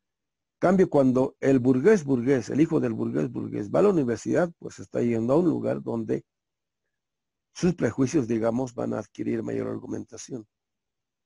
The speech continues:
¿no? O sea, mayor respaldo, por decir. Se siente más realizados en el sentido de que muchos datos de la existencia que tenían durante la infancia, hijo,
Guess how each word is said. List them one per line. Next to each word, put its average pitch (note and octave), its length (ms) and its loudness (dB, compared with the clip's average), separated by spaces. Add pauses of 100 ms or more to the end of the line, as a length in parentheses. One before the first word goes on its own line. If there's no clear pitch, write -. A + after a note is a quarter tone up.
(600)
¿no? B2 120 -6
O - 380 -14
sea, A#2 220 -4
mayor A#2+ 400 2
respaldo, A#2 640 -4
por A2 220 -16
decir. G#2+ 320 -18 (840)
Se B2 260 -8
siente C#3 340 -6
más C#3 180 -4
realizados B2+ 560 -8
en A#2+ 60 -10
el A2 80 -14
sentido B2 340 -8
de A#2+ 140 -10
que D3+ 300 -8 (440)
muchos E3+ 320 -4
datos C#3+ 300 -4
de A#2+ 80 -6
la A#2 60 -8
existencia B2 500 -12
que B2 140 -16
tenían B2 400 -8
durante A2+ 400 -8
la A2 80 -10
infancia, B2+ 400 -12
hijo, C#3 220 -14